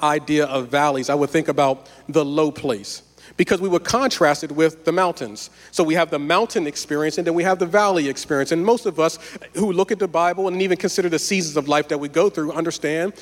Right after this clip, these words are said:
that we have seasons where we're elevated on the mountain, then we have seasons when it seems like we're in a low place. So it's the, it's the, it's the mountain and the valley.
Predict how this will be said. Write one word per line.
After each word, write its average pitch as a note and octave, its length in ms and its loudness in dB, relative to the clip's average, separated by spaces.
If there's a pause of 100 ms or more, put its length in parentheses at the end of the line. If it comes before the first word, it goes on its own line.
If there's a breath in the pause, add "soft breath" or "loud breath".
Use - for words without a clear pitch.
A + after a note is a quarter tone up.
(140 loud breath)
that D#3 120 2
we D#3+ 60 0
have D3+ 120 2
seasons F3 500 -2
where D#3 140 0
we're D#3+ 200 2
elevated D#3 460 2
on E3 120 2
the F#3 60 4
mountain, D3 420 0 (240 loud breath)
then D#3+ 100 2
we E3 80 2
have E3+ 140 0
seasons D3+ 380 -2
when D#3+ 160 2
it D#3 100 0
seems E3 220 0
like D#3 140 2
we're D#3+ 120 0
in E3 100 0
a E3+ 60 2
low G3 200 2
place. D3+ 320 -4
So D3+ 220 0
it's - 120 -4
the, D3 160 2 (200 loud breath)
it's D#3+ 140 0
the, D3 220 2
it's F#3+ 120 0
the E3 80 2
mountain D#3+ 560 0 (240 loud breath)
and D#3+ 140 0
the D#3+ 60 -2
valley. D#3 400 -2